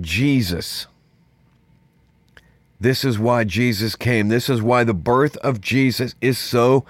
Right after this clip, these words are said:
important, so that you don't burn, that you trust him as Lord, you confess with your mouth. And even if you can't talk, there are some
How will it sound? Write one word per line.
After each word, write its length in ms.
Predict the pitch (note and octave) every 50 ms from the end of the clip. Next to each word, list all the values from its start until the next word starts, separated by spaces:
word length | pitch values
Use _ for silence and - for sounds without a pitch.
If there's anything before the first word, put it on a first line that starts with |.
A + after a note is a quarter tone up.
| - _ _ _ _
important, 1000 | A#2+ C3+ C3 A#2+ - _ - C3+ D3 D3 C#3+ - - C#3 B2 G2+ - - - - _ _ _ _ _ _ _ _ _ _ _ _ _ _ _ - - - - _
so 300 | - - - D3 C#3+ C#3
that 160 | B2+ C3 A2+
you 540 | D2 F#2 A2+ B2 C#3 D3 D3 D3 D#3 D#3 D3 - _ _ _ _ _ _ _ _ _ _ _ _ _ _ _
don't 520 | - C#3 C3+ C#3 C#3 C#3 G2+ - - - - - _ _ _ _
burn, 720 | - F2 D#2+ E2 B2 C3 B2 A2+ G2 E2+ D#2 E2 - - - _ _ _ _ _ _ _ _ _ _ _ -
that 160 | G#2 F2 -
you 180 | A#2+ C3+ D3
trust 460 | C#3 - - - C#3+ D3+ D#3+ D#3 - -
him 220 | D#3+ D#3+ D#3 C#3
as 200 | A#2 A2 F2+ F#2
Lord, 640 | G2+ G#2+ A#2 C3 D3 E3 F3+ F#3 F#3+ F#3+ G3 F#3 - - - _
you 160 | - B2+ E3 F#3
confess 600 | - - D3 B2+ - - D3 D#3+ G3 - - F3+
with 160 | F3 E3+ -
your 120 | E3+ E3+
mouth. 500 | E3 D#3+ F3 F3+ C#3 G2+ D#2 - - - _ _ _ _ _ _ _ _ _ _ -
And 140 | A#2+ C#3
even 300 | C#3 C#3+ F3 G3 G3+ F#3+
if 60 | F3+ F3+
you 160 | F#3 F#3 F3
can't 320 | - - F#3+ F#3 F3 -
talk, 300 | - - F#3 F3+ E3 B2+
there 160 | - E3 D3+
are 120 | D3+ D#3 C3+
some 320 | - - F3+ F#3+ F#3 D#3+